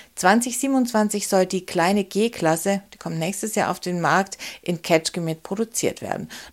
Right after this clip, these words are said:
Das Unternehmen hat das bisher allerdings nicht bestätigt. Ja, das Management von Mercedes sagt ganz klar, die Produktion in Deutschland ist zu teuer. In einem Schreiben des Vorstands haben die Beschäftigten das gerade noch mal schwarz auf weiß zu lesen bekommen.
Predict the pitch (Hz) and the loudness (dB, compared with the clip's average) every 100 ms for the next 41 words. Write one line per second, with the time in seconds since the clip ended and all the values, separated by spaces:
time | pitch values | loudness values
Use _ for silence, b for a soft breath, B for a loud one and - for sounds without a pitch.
0 | - 180 170 165 151 160 180 170 147 151 | -8 -4 -2 0 0 0 0 -2 -4 -4
1 | 151 - - 147 - 147 185 226 - 120 | -4 -6 -6 -4 -2 -2 -2 -4 -4 -10
2 | - 110 - - - - - - _ _ | -8 -8 -4 -4 -6 -12 -16 -20 _ _
3 | _ _ _ _ _ _ _ _ _ - | _ _ _ _ _ _ _ _ _ -20
4 | B B B 196 190 170 175 254 247 240 | B B B 8 8 8 8 8 8 8
5 | 240 220 202 190 208 220 214 185 - 190 | 8 6 6 6 6 6 6 4 2 4
6 | 220 - 175 170 208 208 180 180 180 208 | 4 2 6 6 6 4 2 2 6 6
7 | 240 208 160 196 - 190 185 - 180 - | 8 8 6 6 4 2 0 2 4 4
8 | - - 202 - 170 151 95 - B B | 0 -6 -4 -2 2 4 2 -2 B B
9 | - 185 160 170 - 151 175 233 202 - | 2 4 4 2 2 6 6 6 4 0
10 | 180 185 - 233 233 233 208 196 180 170 | 2 4 2 2 2 2 2 2 0 2
11 | - 190 - 214 185 170 - 165 175 190 | 4 4 2 -4 -4 -4 0 4 6 4
12 | 175 170 - 165 180 - - 139 123 202 | 0 -2 2 2 2 0 0 4 6 4
13 | - 180 147 180 240 226 226 220 220 | 2 2 4 6 6 4 4 4 6